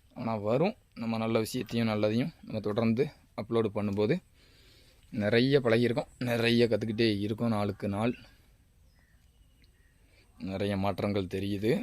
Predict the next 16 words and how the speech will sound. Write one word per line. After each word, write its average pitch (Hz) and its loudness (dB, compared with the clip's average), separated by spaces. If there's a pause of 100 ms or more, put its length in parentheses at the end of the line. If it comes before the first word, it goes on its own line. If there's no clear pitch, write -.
(360)
ம், 98 -6 (440)
ஆனாலும் 104 -2
பார்த்தீங்கன்னா, 101 -2 (960)
முழு 143 2
நேரமா 139 2
எடுத்து 123 0
வீடியோவும் 113 4
பண்ண 107 2
முடியல, 104 0
நம்ம 104 -6
விவசாயமும் 104 0
பண்ண 98 -2
முடியல. 98 -2
நம்ம 92 -6
பார்க்குற, 101 -2 (760)
நம்ம, 95 -8